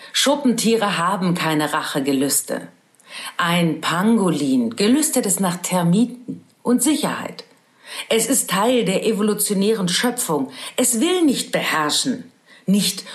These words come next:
unsterblich sein, sondern einfach nur existieren und seine Bedürfnisse stillen. Natürlich sind das keine Gedanken, die sich ein Schuppentier morgens beim Frühstück macht,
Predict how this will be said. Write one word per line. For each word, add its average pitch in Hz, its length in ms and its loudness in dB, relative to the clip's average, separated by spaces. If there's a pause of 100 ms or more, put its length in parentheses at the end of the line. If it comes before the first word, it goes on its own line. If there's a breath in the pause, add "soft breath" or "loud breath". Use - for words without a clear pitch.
(180 loud breath)
unsterblich 202 920 0
sein, 131 420 -4 (380 soft breath)
sondern 254 340 2
einfach 302 480 -2
nur 233 220 0
existieren 262 960 2 (240 loud breath)
und 247 140 4
seine 240 320 2
Bedürfnisse 151 680 0
stillen. - 580 -4 (680 soft breath)
Natürlich 202 380 0
sind 185 140 0
das 180 140 -2
keine 202 240 0
Gedanken, 185 480 0
die 185 100 0
sich - 180 -2
ein 220 140 -2
Schuppentier 190 640 0 (220 loud breath)
morgens 185 420 2
beim 160 220 0
Frühstück 208 480 0
macht, 165 280 -4